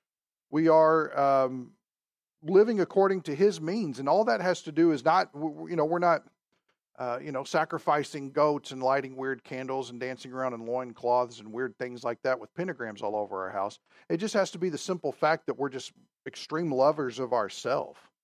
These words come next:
and all we care about is gratifying ourselves in a situation. That's really what Satanism is. It's, it's selfishness. And, and so when we see this idea that we've been given over because of Adam's sin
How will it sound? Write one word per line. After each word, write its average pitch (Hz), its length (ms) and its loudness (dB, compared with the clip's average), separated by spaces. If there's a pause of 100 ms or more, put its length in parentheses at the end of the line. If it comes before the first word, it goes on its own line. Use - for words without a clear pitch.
(360)
and 120 80 -2
all 151 160 6
we 151 100 0
care 165 280 0
about 123 240 2
is 104 100 -10
gratifying 123 800 -2
ourselves 127 600 -2
in 113 60 -18
a 104 40 -16
situation. 101 600 -12
That's 123 280 -6
really 185 180 0
what 120 160 -10
Satanism 113 720 -6
is. 131 300 -4
It's, - 280 -20
it's - 160 -18
selfishness. - 840 -4 (760)
And, 131 180 -8
and 143 160 -12
so 156 200 2
when 147 160 2
we 175 100 -2
see 226 220 -6
this 196 180 0
idea 160 460 4
that 139 140 2
we've 147 200 -2
been 143 160 -4
given 165 320 2
over 160 220 4
because 131 320 -4
of 131 100 -8
Adam's 139 400 0
sin 156 480 0